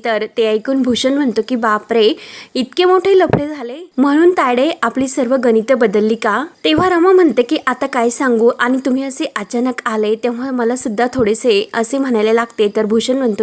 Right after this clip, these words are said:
की, "बंट्याला खरंच काही आठवत नाही, तुमचे लग्न आणि त्याला घरातून बाहेर काढलेले, तुम्ही आमच्या चाळीमध्ये राहायला आलेले, सर्व काहीच आठवत नाही. ती पोरगी सुद्धा त्याला किती त्रास देते." तेव्हा रमा म्हणते की, "नाही, त्यांना काहीच आठवत नाही, फक्त दोन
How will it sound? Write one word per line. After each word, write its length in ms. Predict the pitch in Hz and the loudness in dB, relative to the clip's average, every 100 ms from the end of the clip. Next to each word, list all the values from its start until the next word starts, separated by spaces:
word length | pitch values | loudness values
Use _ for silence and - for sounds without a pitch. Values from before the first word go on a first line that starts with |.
| 214 | -2
की, 200 | 226 240 - _ | -2 -4 -8 _
"बंट्याला 420 | 233 262 262 285 311 | -4 -2 0 0 -2
खरंच 400 | 294 330 339 - | 0 0 0 0
काही 260 | - 277 311 | -6 -2 0
आठवत 380 | 339 339 359 330 | 0 0 -2 0
नाही, 380 | 339 320 262 233 | -2 0 0 0
तुमचे 360 | 269 254 269 262 | 0 0 0 0
लग्न 240 | 247 247 | 0 0
आणि 440 | 240 254 - 247 247 | 0 0 0 -2 0
त्याला 180 | 262 254 | -2 0
घरातून 460 | 254 226 214 247 | 0 -2 -2 -2
बाहेर 260 | 240 220 220 | -2 -2 -2
काढलेले, 580 | 226 214 208 214 214 247 - - - - | 0 -2 0 2 2 0 -4 -16 -12 -2
तुम्ही 180 | 269 269 | 0 2
आमच्या 340 | 247 240 262 | 0 0 -2
चाळीमध्ये 760 | 254 254 214 226 226 214 220 233 | -2 -2 0 2 0 2 2 2
राहायला 320 | 233 233 226 | 0 -2 0
आलेले, 400 | 214 208 202 208 | 0 0 2 2
सर्व 320 | - 247 254 | 0 -2 -2
काहीच 400 | 269 269 311 339 | -4 -2 0 0
आठवत 320 | 302 302 320 | 0 -2 -4
नाही. 380 | 320 330 311 226 214 _ - | -2 0 0 -2 -6 _ -4
ती 60 | |
पोरगी 400 | 277 285 269 269 | -2 0 0 0
सुद्धा 320 | 320 262 214 262 | 0 -2 -4 -2
त्याला 220 | 247 240 | -2 -4
किती 260 | 262 240 | -4 -4
त्रास 380 | 285 269 220 214 | -4 -4 -2 0
देते." 380 | 233 226 202 196 | 0 0 0 -2
तेव्हा 340 | 196 226 240 | -2 -2 -2
रमा 220 | 247 226 262 | -2 0 0
म्हणते 280 | 285 220 | 0 -2
की, 140 | 226 240 | -2 -2
"नाही, 420 | 233 214 226 202 - - - | -2 -2 -4 -4 -10 -20 -4
त्यांना 240 | 277 294 | -2 0
काहीच 420 | 320 302 240 269 277 | 0 -4 -2 -2 -2
आठवत 340 | 233 220 214 | -2 -4 -2
नाही, 360 | 214 214 208 - _ _ _ _ | -4 -2 -4 -6 _ _ _ _
फक्त 240 | 349 - 320 | -18 -2 0
दोन 360 | 285 277 285 | 2 2 2